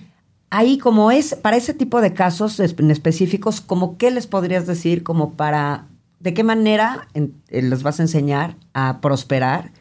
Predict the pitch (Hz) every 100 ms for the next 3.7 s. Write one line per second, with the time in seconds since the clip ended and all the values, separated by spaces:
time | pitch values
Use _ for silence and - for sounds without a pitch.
0 | _ _ _ - 147 131 139 135 139 151
1 | 135 123 127 127 123 123 - 139 113 110
2 | - 107 107 95 - - _ - 202 202
3 | 185 - - 269 285 214